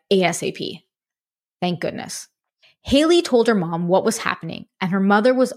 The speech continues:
obviously very scared. They immediately began to take action, and it was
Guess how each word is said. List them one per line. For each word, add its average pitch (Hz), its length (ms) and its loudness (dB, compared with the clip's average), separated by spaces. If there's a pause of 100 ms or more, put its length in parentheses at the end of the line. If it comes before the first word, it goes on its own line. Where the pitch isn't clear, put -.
obviously 202 520 2
very 175 320 0
scared. - 500 -6 (300)
They 196 60 4
immediately 233 500 4
began 196 380 -2
to - 140 -12
take 190 240 -4
action, 180 500 -4 (180)
and 190 80 -2
it 190 60 0
was 175 100 -4